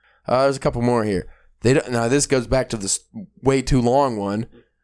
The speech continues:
They don't build statues to businessmen. That got switched to Valley of the Dolls.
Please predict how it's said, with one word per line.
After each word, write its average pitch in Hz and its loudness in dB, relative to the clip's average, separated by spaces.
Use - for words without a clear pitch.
They 117 2
don't 180 2
build 175 2
statues 170 0
to 120 -4
businessmen. 117 0
That 156 2
got 151 0
switched - 0
to 113 2
Valley 127 2
of 117 0
the 101 -2
Dolls. 107 2